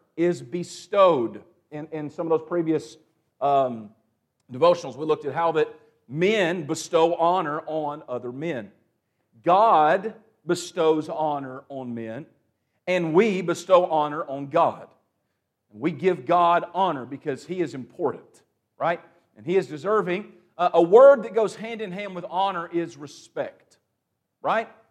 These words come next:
Someone who is honorable is worthy of respect. They're deserving of our respect. They're deserving of our honor. There are days of the year where, as our, as a country, we give honor where honor is due. We give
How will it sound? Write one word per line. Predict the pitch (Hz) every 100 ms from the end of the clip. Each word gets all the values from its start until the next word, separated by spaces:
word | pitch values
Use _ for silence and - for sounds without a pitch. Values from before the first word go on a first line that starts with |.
| _ _ _
Someone | - 247 269 247
who | 240
is | 220 190 - -
honorable | 185 233 247 185 165 131 123 127 185 - _ _ -
is | 180 180 143
worthy | 160 185 185
of | 185 160
respect. | 165 - - 180 120
They're | 147
deserving | 151 147 147 160 165
of | 160 151
our | 147 147
respect. | 151 147 - - 165 113 -
They're | 120
deserving | 123 127 131 131 135
of | 131
our | 139 135 - _ _ _
honor. | 156 160 151 110
There | 95 131
are | 139
days | 131 143 156 139
of | 143
the | 151
year | 156 185 190 120
where, | 104 127
as | - 131
our, | 147 151 -
as | 143
a | 143
country, | - 196 185 - 151 120 - _ _ _
we | - 147
give | 131 156
honor | 147 147 151 151 147
where | 147
honor | 135 135 135
is | 127
due. | 123 165 117
We | 127
give | 123 147 139